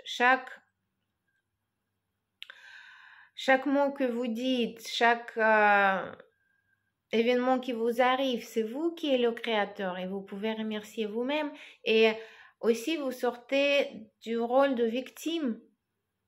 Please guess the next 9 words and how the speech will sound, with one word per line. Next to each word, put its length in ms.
et, 280
euh, 200
vous 200
commencez 580
à 40
devenir 640
le 120
créateur, 920
créer 580